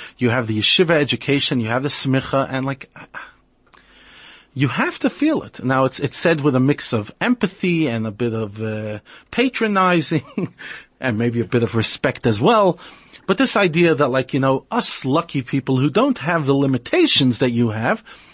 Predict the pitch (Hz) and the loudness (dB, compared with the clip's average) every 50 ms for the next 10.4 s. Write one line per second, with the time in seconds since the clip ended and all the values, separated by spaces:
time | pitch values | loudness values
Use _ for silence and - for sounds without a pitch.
0 | - - - - - 226 233 - - - 320 320 320 254 170 165 190 185 175 - | -20 -20 -10 -2 0 0 0 0 0 2 2 4 4 4 4 4 4 4 4 2
1 | - - 165 147 139 175 196 196 196 180 147 127 127 139 143 151 156 151 151 156 | 0 -2 -2 0 2 2 2 2 2 2 2 2 2 2 2 2 2 4 2 2
2 | 156 - 131 135 143 139 113 110 113 120 117 117 - 120 110 - - - - 117 | 2 2 2 2 2 2 2 0 0 -2 -2 -2 -4 -6 -4 -4 -6 -8 -6 -6
3 | 110 104 - - - _ _ _ _ _ _ _ _ _ _ - - - - - | -6 -6 -6 -10 -16 _ _ _ _ _ _ _ _ _ _ -20 -20 -20 -20 -20
4 | - _ _ _ _ _ _ _ - 226 262 285 269 - - - _ - - 226 | -20 _ _ _ _ _ _ _ -2 0 2 2 0 -2 -6 -16 _ -6 -2 0
5 | 262 247 247 269 269 254 - - - 220 - - - - _ _ _ _ _ _ | 0 0 0 0 -2 -4 -6 -6 -8 -10 -10 -12 -16 -20 _ _ _ _ _ _
6 | _ _ - 233 254 349 339 339 311 339 330 339 339 339 277 - - 403 381 - | _ _ -8 -8 -8 -8 -8 -6 -4 -4 -4 -4 -4 -4 -4 -4 -4 -4 -4 -4
7 | - - - 104 101 85 - - - - - _ _ _ _ _ _ _ _ _ | -6 -6 -6 -8 -8 -8 -14 -18 -20 -20 -20 _ _ _ _ _ _ _ _ _
8 | _ _ _ _ _ _ _ _ _ _ _ _ _ _ _ _ _ _ - - | _ _ _ _ _ _ _ _ _ _ _ _ _ _ _ _ _ _ -2 2
9 | 254 254 233 247 247 254 262 247 220 208 190 170 143 - - - 131 113 104 - | 2 4 4 4 2 2 2 2 2 2 0 0 -2 -6 -4 -4 -4 -4 -4 -6
10 | - - - 170 - - - | -6 -2 -2 -2 -2 -4 -12